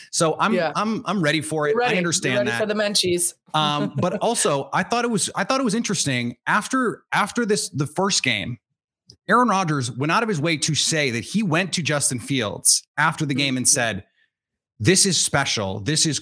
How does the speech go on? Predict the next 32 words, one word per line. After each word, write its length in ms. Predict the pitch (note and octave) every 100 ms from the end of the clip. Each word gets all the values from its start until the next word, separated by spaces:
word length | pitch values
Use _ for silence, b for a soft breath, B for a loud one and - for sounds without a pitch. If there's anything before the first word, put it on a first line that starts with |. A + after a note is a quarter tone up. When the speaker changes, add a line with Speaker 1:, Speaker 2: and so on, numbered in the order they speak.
| -
Speaker 2:
Yeah. 200 | F3 C#3+
Speaker 1:
cool. 380 | A2+ G2 G2 -
Enjoy 640 | C#3+ C3 G#2+ G2+ D3 F#3+
this." 640 | C3 F#2+ - - - - - _ B B B _ -
And 560 | D3+ D3+ D#3 D#3 D3 - _
I, 100 | - - - -
I, 120 | F#3+
I 140 | F3
really 260 | A3 A#3+ A3+
hope 400 | C3+ - G3+ -
that 100 | D3
Justin 380 | C3+ E3+ - E3
Fields 280 | E3 F3 A#2+
does 380 | F#2+ C#3 G#3+ F3+
embrace 500 | D#3 C3+ A#2+ G#2 -
the 80 | A2
rivalry. 500 | G#2+ G2+ G2 F#2+ G2+
I 20 |
mean, 180 | A2+ C3
we, 140 | C3+ F#3
we, 320 | - A2+ D#3+ -
I, 80 | D#3 - -
I, 100 | C#3+ -
I 100 | D#3
truly 360 | E3 - A3 G#3
think 240 | C#3+ D3
that 160 | C3+ -
Packers 340 | D3+ C#3+ D3
fans 200 | C3 A#2+
would 180 | G#2 A#2+
love 280 | A2 A#2+ C3
it 180 | G2+ F#2+